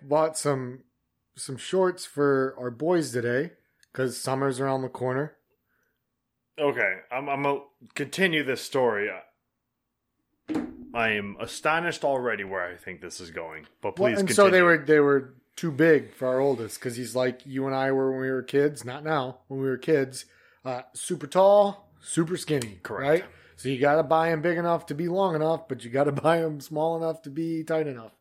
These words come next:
Speaker 2: Mm.
Speaker 1: And so she was like, "Well, you know, God, blah, blah, blah." She's like, "Well, you know, I'll have to figure it out tomorrow. He only has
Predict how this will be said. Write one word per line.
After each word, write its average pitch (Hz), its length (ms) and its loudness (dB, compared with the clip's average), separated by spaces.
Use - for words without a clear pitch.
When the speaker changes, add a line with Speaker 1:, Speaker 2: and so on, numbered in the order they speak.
Speaker 2:
Mm. 82 280 -20
Speaker 1:
And 156 400 -2
so 151 420 2
she - 140 -8
was 160 100 -4
like, - 180 -14
"Well, 277 220 4
you 240 100 0
know, 240 140 -2
God, 226 360 -6
blah, 220 160 -6
blah, 214 180 -6
blah." 196 340 -2
She's 175 200 -8
like, 170 140 -6
"Well, 185 200 2
you 180 100 0
know, 165 80 -2
I'll 165 160 0
have 175 160 0
to 156 200 0
figure 165 240 -2
it 160 40 2
out 156 120 -2
tomorrow. 151 280 -4
He 160 60 -4
only 165 180 -4
has 143 200 -4